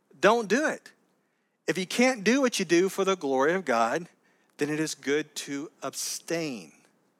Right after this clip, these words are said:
Once again, the heart of the matter. In essentials, unity. In non-essentials,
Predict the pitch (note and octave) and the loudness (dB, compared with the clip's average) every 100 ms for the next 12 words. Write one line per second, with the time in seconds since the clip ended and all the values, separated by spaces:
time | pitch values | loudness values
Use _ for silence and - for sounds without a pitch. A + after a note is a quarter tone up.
0 | _ _ _ _ _ - B2+ F#3 F#3 D#3 | _ _ _ _ _ -4 0 0 0 0
1 | D#3 D#3+ D#3+ - _ - A2 - D3+ D#3+ | 2 0 -4 -14 _ -8 -6 2 2 2
2 | E3 - D3 D3 C3 G#2+ F2+ E2 _ _ | -2 -6 -4 -2 -2 -4 -8 -16 _ _
3 | _ _ _ _ _ _ _ _ A2+ G#2+ | _ _ _ _ _ _ _ _ -8 -4
4 | - E3+ F#3 C4 A#3+ - - - _ _ | 0 2 0 -2 -4 -6 -8 -10 _ _
5 | _ _ _ _ _ _ A2+ E3 A3 - | _ _ _ _ _ _ 0 2 2 -2
6 | E4 _ _ _ _ _ _ _ _ _ | -12 _ _ _ _ _ _ _ _ _
7 | _ - C#3 C3+ D#3+ G3 - G3+ F#3+ F#3 | _ -4 2 6 6 4 0 -2 -2 -6
8 | F3 | -8